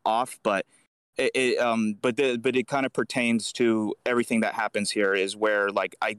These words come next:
feel like it all started. So, there was an incident that happened in Israel where three Jewish Israeli teenagers were, you know, kidnapped and murdered.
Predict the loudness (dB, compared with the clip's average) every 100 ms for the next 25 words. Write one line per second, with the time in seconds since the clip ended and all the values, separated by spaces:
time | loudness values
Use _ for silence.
0 | -12 -10 -2 2 2 0 0 0 -2 0
1 | 0 -2 -6 -14 -20 -20 _ _ _ -4
2 | 0 2 2 -2 _ _ -18 -18 _ _
3 | _ _ _ 0 2 2 2 2 2 -4
4 | -2 -2 -2 -2 0 -2 0 0 2 2
5 | 0 0 2 2 0 -4 -2 2 2 2
6 | 0 -4 -4 0 2 2 2 0 -4 _
7 | _ _ _ -2 2 4 4 0 0 2
8 | 2 2 2 0 -2 -2 0 0 0 2
9 | 0 -2 -10 -12 -4 0 2 0 0 -2
10 | -2 -2 -2 0 -2 -2 0 0 0 -4